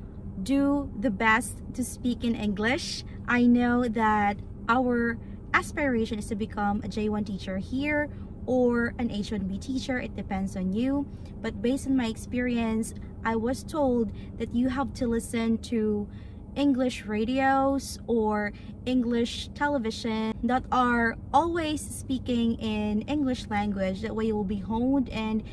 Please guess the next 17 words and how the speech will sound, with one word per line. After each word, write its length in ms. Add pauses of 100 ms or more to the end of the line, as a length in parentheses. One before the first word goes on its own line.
(260)
you 120
will 160
mimic 460
them 260
in 120
order 260
for 240
you 300 (160)
to 320 (320)
at 160
least 300
become 340
spontaneous 800
with 80
your 160
English 380
language. 680